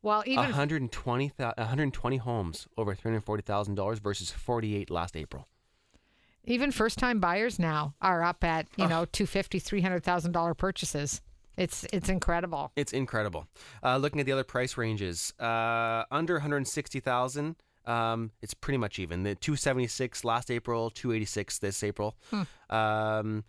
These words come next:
Speaker 2: actually, it went d-, uh, a hundred sixty to two hundred thousand dollars went down. It was one thirteen last April, a hundred and four last month. Um, two hundred to two eighty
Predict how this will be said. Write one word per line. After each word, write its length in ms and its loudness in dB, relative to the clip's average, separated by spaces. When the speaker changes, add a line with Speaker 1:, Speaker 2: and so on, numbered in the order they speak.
Speaker 2:
actually, 480 -2
it 160 -2
went 200 -6
d-, 100 -6
uh, 180 -4
a 60 -2
hundred 260 2
sixty 420 -2
to 380 -2
two 180 -2
hundred 220 0
thousand 300 -2
dollars 280 0
went 200 -2
down. 260 0
It 60 -4
was 120 -4
one 280 0
thirteen 760 0
last 300 0
April, 400 -2
a 80 -4
hundred 180 0
and 100 -4
four 420 -2
last 260 0
month. 220 -4
Um, 640 2
two 160 2
hundred 260 0
to 120 -14
two 260 0
eighty 360 0